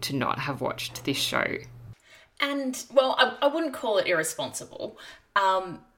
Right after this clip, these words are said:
Speaker 2: but I would say that, yeah, I think you're right in that you've missed the boat, because there was a,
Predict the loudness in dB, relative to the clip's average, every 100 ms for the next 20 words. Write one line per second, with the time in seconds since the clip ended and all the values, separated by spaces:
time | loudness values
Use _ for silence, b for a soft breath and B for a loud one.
0 | _ 8 8 8 6 6 4 4 4 2
1 | -2 -2 -2 0 -2 -2 -8 -10 -10 -8
2 | -8 -8 -8 -8 -8 -10 -10 -8 -4 -2
3 | -2 -2 0 0 -2 2 2 2 0 -2